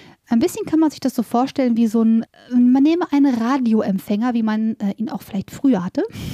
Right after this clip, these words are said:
<laughs> mit diesen schönen Knöpfen, an denen man einstellen konnte, äh, welche U-K-W-Frequenz man empfangen möchte. Und genau so funktioniert es zum Beispiel,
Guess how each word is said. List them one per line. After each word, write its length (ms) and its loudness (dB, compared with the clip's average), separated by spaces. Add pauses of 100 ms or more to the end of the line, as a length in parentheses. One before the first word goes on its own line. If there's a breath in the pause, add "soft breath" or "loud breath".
(440 loud breath)
<laughs> 800 -8
mit 180 0
diesen 240 0
schönen 320 -2
Knöpfen, 420 -4
an 120 0
denen 140 0
man 120 -2
einstellen 440 -2
konnte, 400 -2 (480 loud breath)
äh, 320 2
welche 800 0 (160)
U-K-W-Frequenz 1080 -2
man 120 -4
empfangen 400 -4
möchte. 300 -2 (760)
Und 180 2
genau 460 0
so 320 -2
funktioniert 420 0
es 220 -4
zum 220 -2
Beispiel, 460 0